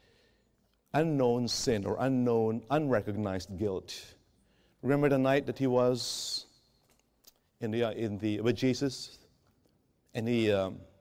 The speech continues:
promised that he would never leave him, that even though all the twelve disciples, the eleven disciples would leave him, he would never leave him,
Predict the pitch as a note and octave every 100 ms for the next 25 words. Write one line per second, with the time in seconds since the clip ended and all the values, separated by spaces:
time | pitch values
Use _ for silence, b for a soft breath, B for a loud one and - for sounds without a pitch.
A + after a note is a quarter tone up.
0 | _ _ _ - B2+ A#2+ A#2 B2 B2 G#2+
1 | G#2 F#2+ A2+ B2 D3+ E3 E3+ E3 D#3+ D#3+
2 | E3+ E3+ E3 b b - C#3+ D3 D3 D3+
3 | - D#3 D#3 D#3 D#3+ D3+ C3+ - C#3 B2+
4 | C3 B2+ - - - _ _ _ _ _
5 | - A#2 A#2 C3 C3 B2+ - C3 B2+ B2
6 | B2 A#2+ A#2+ A2+ A#2 A2 A#2 B2+ C3+ C3+
7 | C3 C#3+